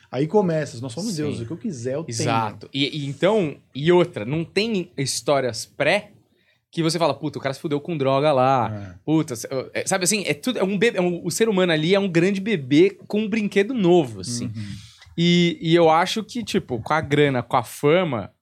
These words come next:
Speaker 2: e Hollywood muito novo, assim, é muito da hora, porque no começo do filme, é,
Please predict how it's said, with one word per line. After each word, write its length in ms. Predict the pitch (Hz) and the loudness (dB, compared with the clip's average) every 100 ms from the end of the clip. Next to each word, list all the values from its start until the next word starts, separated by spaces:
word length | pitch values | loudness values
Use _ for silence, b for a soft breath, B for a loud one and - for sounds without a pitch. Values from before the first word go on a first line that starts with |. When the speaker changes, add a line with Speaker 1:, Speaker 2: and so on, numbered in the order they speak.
| - | -8
Speaker 2:
e 440 | 117 117 110 92 b b b - | -6 -4 -4 -6 b b b 0
Hollywood 340 | 135 185 143 | 2 2 0
muito 240 | 156 160 | -4 -4
novo, 380 | 220 165 190 135 | 0 4 4 2
assim, 180 | 135 160 | -6 -6
é 40 | |
muito 220 | 147 175 180 | -6 -6 -4
da 120 | 175 | 0
hora, 220 | 139 143 | 2 2
porque 400 | 120 - - 131 - | 0 -8 -8 -8 -8
no 120 | 151 | -10
começo 320 | 160 135 160 | -8 -8 -8
do 80 | 147 | -8
filme, 440 | 117 - 170 143 110 B B - - | -10 -8 -6 -6 -12 B B -12 -2
é, 280 | 127 123 | 0 0